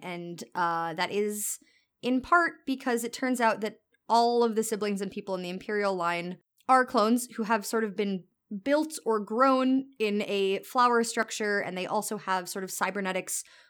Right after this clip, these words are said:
woven into the fabric of their body. Um, and so there is some stuff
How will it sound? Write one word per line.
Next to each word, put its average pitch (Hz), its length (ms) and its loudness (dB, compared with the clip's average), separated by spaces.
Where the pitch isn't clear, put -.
woven 196 520 2
into 190 920 -6
the 180 140 -6
fabric 190 440 -2
of 180 160 -8
their 165 220 -4
body. 220 640 2
Um, 185 560 0
and 233 160 2
so 294 160 2
there 311 140 4
is 370 180 2
some 349 140 0
stuff 269 440 2